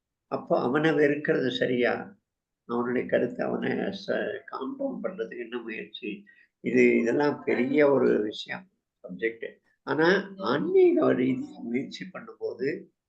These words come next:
இந்த டிஸ்டர்பன்ஸ், மைண்ட் டிஸ்டர்பன்ஸ் தான் நமக்கு ப்ராப்ளம்.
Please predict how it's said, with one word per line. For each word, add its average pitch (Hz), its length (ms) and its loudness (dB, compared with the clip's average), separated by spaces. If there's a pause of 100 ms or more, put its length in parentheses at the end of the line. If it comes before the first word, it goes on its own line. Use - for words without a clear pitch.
(160)
இந்த 123 280 0
டிஸ்டர்பன்ஸ், 302 960 0 (220)
மைண்ட் 143 360 -2 (100)
டிஸ்டர்பன்ஸ் 127 680 -2
தான் 156 180 -4
நமக்கு 101 280 -6
ப்ராப்ளம். 113 440 0